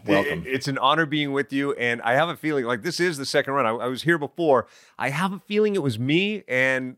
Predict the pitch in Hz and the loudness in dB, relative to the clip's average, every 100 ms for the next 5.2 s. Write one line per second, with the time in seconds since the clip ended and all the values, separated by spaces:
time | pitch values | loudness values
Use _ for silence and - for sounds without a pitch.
0 | _ 135 135 208 226 - 143 127 123 117 | _ -2 0 4 4 4 -2 0 0 -2
1 | 135 135 147 139 135 131 - 220 220 139 | -4 -2 0 0 2 0 0 0 2 2
2 | 123 127 113 - - 185 196 180 170 175 | 2 -2 -6 -14 2 6 8 8 4 2
3 | 156 160 190 190 - 151 131 131 156 139 | 4 4 6 4 2 0 0 0 4 4
4 | - 139 120 165 160 139 196 151 147 139 | 6 6 4 4 2 4 4 4 2 2
5 | 165 | 2